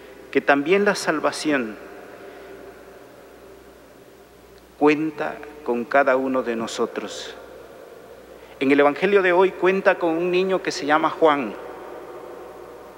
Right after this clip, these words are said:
pero también cuenta con usted, con cada uno de nosotros. La salvación cuenta con nosotros.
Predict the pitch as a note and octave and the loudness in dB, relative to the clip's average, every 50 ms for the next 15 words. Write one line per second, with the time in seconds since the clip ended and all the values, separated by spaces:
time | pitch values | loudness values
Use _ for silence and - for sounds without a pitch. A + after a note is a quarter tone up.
0 | - - - - - - - - - - - - - - - - - - - - | -20 -20 -20 -20 -20 -20 -20 -20 -20 -20 -20 -20 -20 -20 -20 -20 -20 -20 -20 -20
1 | - - - - - - - - - - - - - - - - C3+ C#3+ C#3+ - | -20 -20 -20 -20 -20 -20 -20 -20 -20 -20 -20 -20 -20 -20 -4 2 2 4 4 4
2 | D3 D3 E3 E3+ E3 - E3+ E3+ E3+ D#3 D#3 D3 - C3+ B2+ B2+ B2+ - - - | 4 4 4 2 2 4 2 0 2 2 0 0 0 0 0 0 -2 -4 -2 -2
3 | C3 A#2+ G#2+ - - - - - - - - - C3+ C3 - - D#3 D#3 D3 D3 | -2 -2 -2 -4 -10 -14 -16 -16 -16 -14 -4 -2 -2 0 2 2 4 4 4 4
4 | D3 D3+ D3 D3 C3+ B2+ B2 A#2+ A#2+ A#2 - - C3+ - - A#2 G#2+ - - - | 4 4 2 2 2 2 0 0 -2 -2 -2 -2 -2 -2 -2 -4 -6 -6 -8 -12
5 | - - - - - - - - - - - - - - - - - - - - | -14 -14 -14 -16 -16 -16 -16 -16 -18 -18 -18 -18 -18 -18 -18 -18 -18 -18 -18 -18
6 | - - - - C3+ - - D#3+ D3 D#3 D3+ - - F#3 F#3 F#3 E3 - - - | -20 -12 -2 0 0 2 2 4 4 4 2 4 2 2 2 2 0 -4 -8 -14
7 | - - - - - - - - - - - - - - - - - - - - | -16 -16 -16 -16 -16 -16 -16 -16 -16 -16 -16 -18 -18 -18 -20 -20 -20 -20 -20 -20
8 | - - - - - - - E3 F#3+ G3 F#3+ F3+ E3 - C#3+ B2 - C3 B2+ B2 | -20 -20 -20 -20 -14 0 2 4 4 4 2 0 0 0 -2 -2 0 -2 0 0
9 | A#2 - - - A#2+ - - - G2 - - - - | 0 2 2 2 0 0 -2 -6 -8 -8 -8 -10 -10